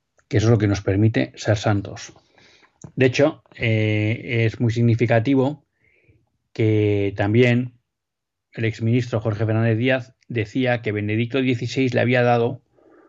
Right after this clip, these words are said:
cuatro armas con las que vencer al diablo: humildad, oración, sufrimiento y devoción a la Virgen.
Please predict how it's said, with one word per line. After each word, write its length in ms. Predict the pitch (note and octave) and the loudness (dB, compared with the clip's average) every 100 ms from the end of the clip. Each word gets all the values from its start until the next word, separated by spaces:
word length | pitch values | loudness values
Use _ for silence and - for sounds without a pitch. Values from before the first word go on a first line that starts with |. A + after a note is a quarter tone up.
| _ _ _ - | _ _ _ 0
cuatro 380 | C#3 B2+ A#2+ | 2 4 4
armas 480 | C#3+ D#3+ A2 G#2 - | 4 2 -2 -6 -10
con 100 | A#2 | -8
las 140 | G#2 - | -8 -6
que 100 | G#2 | -6
vencer 300 | G2+ G#2 G2+ | -6 -6 -6
al 160 | G2 | -6
diablo: 460 | G2+ F#2 - - - _ _ _ _ _ _ _ _ | -6 -8 -8 -14 -18 _ _ _ _ _ _ _ _
humildad, 580 | A#2+ A2 G#2+ A2 E3 - _ _ _ - | 2 4 4 2 0 -4 _ _ _ -10
oración, 720 | A#2+ G#2+ G2 C#3+ C#3+ C#3+ _ - | -4 -4 -2 -2 -2 -6 _ -14
sufrimiento 880 | - G#2+ G#2+ A2+ D#3 E3+ E3+ G#3 - | -8 -6 0 2 2 0 -4 -8 -8
y 120 | A#2+ | -4
devoción 400 | G#2+ G2+ - G#2+ | -2 -2 -6 -8
a 40 | |
la 100 | F#2 | -6
Virgen. 440 | F#2+ - - - | -8 -10 -12 -14